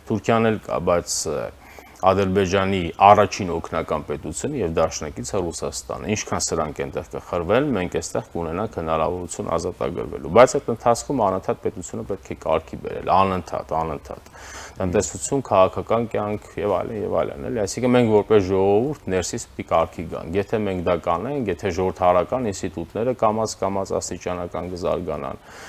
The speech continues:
մ, մենք կունենանք հնարավորություն աշխարհի հետ աշխատելու։ Բայց նաև <clears throat> Քանի որ տարածաշրջանում հիմա տպավորություն է, որ ավտորիտար և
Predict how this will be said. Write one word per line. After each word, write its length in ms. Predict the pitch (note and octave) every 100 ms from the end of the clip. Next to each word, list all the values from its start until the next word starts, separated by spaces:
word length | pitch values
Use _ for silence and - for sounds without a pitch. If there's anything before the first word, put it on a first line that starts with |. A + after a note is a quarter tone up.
| - - -
մ, 420 | - F2 F#2 F#2 G2
մենք 240 | B2 D3+
կունենանք 420 | - A#2 B2+ A#2+ G#2+
հնարավորություն 640 | G2 G2 G2 G2 - G2+
աշխարհի 400 | F2+ - - -
հետ 80 | D#2+
աշխատելու։ 640 | E2+ - F2+ - C#2 E2+
Բայց 240 | A#2+ C3+ -
նաև 380 | B2 C#3 C#3 - -
<clears throat> 480 | B2+ B2+ F#2+ D#2+ C#2+ - - - - - -
Քանի 400 | - G#2 A2 G#2+
որ 140 | A2 G2+
տարածաշրջանում 920 | F#2 F2+ F2 F#2 - E2 F2 E2+ E2+
հիմա 180 | G#2+ A#2+ A2+
տպավորություն 640 | G2+ F#2 F#2 G2 - C#3+
է, 40 | B2+
որ 280 | F2+ F2 - -
ավտորիտար 840 | F2 - - F2 E2+ G2+ G#2+ G2+ - - D#2+
և 380 | E2+ E2+ E2+